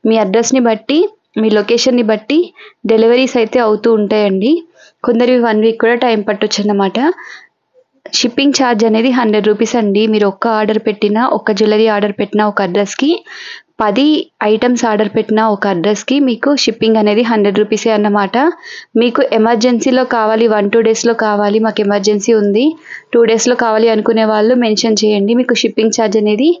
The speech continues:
ఎక్స్ట్రా ఉంటుందన్నమాట. టూ డేస్‌లో, త్రీ డేస్‌లో మీకు జ్యువెలరీ అయితే ఇవ్వడానికి మేము ట్రై చేస్తాము. I mean, డెలివరీ ఇవ్వడానికి ట్రై చేస్తామన్నమాట. Cash on delivery option లేదండి, టోటల్గా ఆన్‌లైన్ ప్రీపేమెంట్స్ అన్నమాట.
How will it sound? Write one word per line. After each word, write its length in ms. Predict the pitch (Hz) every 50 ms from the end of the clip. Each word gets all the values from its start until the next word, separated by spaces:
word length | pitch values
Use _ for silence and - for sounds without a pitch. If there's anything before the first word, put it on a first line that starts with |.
| - - - - - _ -
ఎక్స్ట్రా 340 | 240 - - - - 277 262
ఉంటుందన్నమాట. 720 | 247 240 226 247 233 226 233 220 214 208 208 208 202 190 269 320 359 330 - _ _ _ - - - -
టూ 100 | - 254 254 262
డేస్‌లో, 360 | 254 240 240 233 - 254 240
త్రీ 160 | 233 233 233 226
డేస్‌లో 380 | 214 226 208 - - 240 247 269
మీకు 260 | 269 262 233 - 254
జ్యువెలరీ 340 | 233 233 226 214 214 202 220 220
అయితే 280 | 214 214 214 - 269 277
ఇవ్వడానికి 400 | 247 214 214 208 202 202 - 220
మేము 160 | 254 277 269
ట్రై 160 | 277 247 202 196
చేస్తాము. 520 | - 196 180 - - - 185 180 185 190 - - _ _ _ _ - -
I 140 | - 208 208
mean, 200 | 208 214 226 233
డెలివరీ 360 | 220 214 202 208 214 208 220 214
ఇవ్వడానికి 440 | 214 202 208 214 208 202 202 - 269
ట్రై 180 | - 269 240 196
చేస్తామన్నమాట. 760 | 180 - 190 175 - - 190 180 185 175 175 175 180 170 - 175 185 - _ _ - - - - - - - - _ -
Cash 280 | - 226 208 208 202
on 120 | 277 269 254
delivery 320 | 254 254 254 254 247 254
option 340 | 240 220 220 - - 247 226
లేదండి, 420 | 220 220 214 208 226 214 208 233 254 247
టోటల్గా 520 | - 226 214 220 214 226 214 220 233 226
ఆన్‌లైన్ 360 | 220 208 202 208 208 220 214 196
ప్రీపేమెంట్స్ 580 | 220 208 202 202 220 214 214 214 214 - -
అన్నమాట. 380 | 220 214 208 208 208 202 196